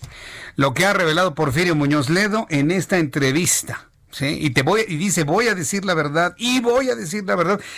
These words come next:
Le estaba ofreciendo que habláramos en una oportunidad futura, porque se me estaba acabando el tiempo, ya nos íbamos a los mensajes comerciales. Y bueno, pues ahí yo le agradecí. Bueno, pues ya me dio nota, dice, pues la notota, inclusive la de ocho.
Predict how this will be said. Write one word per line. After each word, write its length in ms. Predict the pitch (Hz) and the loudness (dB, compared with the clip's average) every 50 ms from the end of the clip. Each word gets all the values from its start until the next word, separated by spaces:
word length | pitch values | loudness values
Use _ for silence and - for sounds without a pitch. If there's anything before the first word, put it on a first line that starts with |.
| - - | -18 -4
Le 80 | - 185 | 0 0
estaba 280 | 180 - 277 285 294 277 | 2 4 4 4 4 4
ofreciendo 520 | 185 214 208 160 - 233 247 226 208 - | 2 0 0 2 2 0 2 2 0 0
que 80 | - 175 | 0 0
habláramos 560 | 160 185 202 202 202 190 185 170 - - - | 2 2 2 2 2 0 0 -4 -4 -6 -4
en 180 | - 151 147 165 | -2 0 0 0
una 260 | 175 175 175 165 151 | 2 2 2 2 2
oportunidad 580 | 135 123 139 113 - 135 131 135 131 147 151 147 | 0 -2 -4 -2 0 0 0 2 2 2 0 0
futura, 520 | - - 147 147 - 190 156 - - - | -2 -6 -4 0 0 2 2 2 0 0
porque 160 | - - - | -8 -10 -6
se 60 | 139 | -4
me 80 | 123 117 | -4 -4
estaba 200 | 107 - 143 139 | -2 0 0 0
acabando 340 | 127 - 131 135 135 131 131 | 0 0 0 0 0 -2 -2
el 80 | 123 | -4
tiempo, 280 | 120 151 151 143 156 147 | -2 -2 -2 0 0 0
ya 100 | 127 120 | 0 0
nos 160 | 123 110 110 | 0 -2 -2
íbamos 400 | 135 131 127 123 123 113 - - - - - - - - - | 0 0 2 0 0 -2 -4 -8 -12 -16 -16 -16 -16 -8 -4
a 60 | - | -2
los 140 | 123 127 120 | 0 0 0
mensajes 360 | 127 123 110 139 131 139 127 | 0 0 0 0 0 -2 -4
comerciales. 720 | - - 143 139 139 127 139 175 175 170 185 214 208 - - - - - - - - _ _ _ | -2 0 2 2 2 2 2 2 2 2 0 -2 -4 -6 -12 -18 -20 -20 -20 -20 -20 _ _ _
Y 140 | 160 156 143 | 0 2 2
bueno, 200 | 156 185 202 - | 2 0 0 -2
pues 160 | 180 139 113 | -6 -2 0
ahí 160 | 151 156 165 | 0 0 2
yo 120 | 165 170 | 0 2
le 80 | 165 165 | 2 2
agradecí. 360 | 147 147 143 139 127 - 208 | 2 2 2 0 0 -2 -2
Bueno, 200 | 165 175 190 185 160 | -2 -2 -2 -2 -6
pues 100 | 143 127 | -2 0
ya 120 | 165 180 | 0 2
me 120 | 180 175 | 2 0
dio 180 | 165 170 185 185 | 0 0 0 2
nota, 340 | 180 180 202 208 - 202 160 | 2 2 0 2 2 0 2
dice, 400 | 156 170 175 - - 156 147 - _ | 2 0 -2 0 0 -2 -2 -2 _
pues 240 | - 135 127 120 | 0 0 2 2
la 160 | 120 131 127 127 | 2 2 2 2
notota, 580 | 123 123 117 - - 175 208 208 - 190 160 - | 0 -2 -2 0 0 0 0 2 0 -2 -2 0
inclusive 560 | 151 127 123 127 120 110 160 165 175 190 - | -4 -4 -2 -4 -2 0 0 0 0 0 0
la 200 | 139 135 135 131 120 | 2 2 2 2 0
de 160 | 123 120 120 | 0 0 0
ocho. 360 | 120 117 113 - - 104 | 0 -2 -4 -8 -10 -10